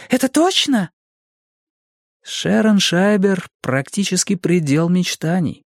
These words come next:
Самый высокий рейтинг среди возрастной категории от тридцати до пятидесяти пяти лет.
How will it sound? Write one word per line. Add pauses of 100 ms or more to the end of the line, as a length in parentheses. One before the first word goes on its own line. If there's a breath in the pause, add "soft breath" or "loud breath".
(360)
Самый
высокий
рейтинг (100)
среди
возрастной
категории
от
тридцати
до
пятидесяти
пяти
лет.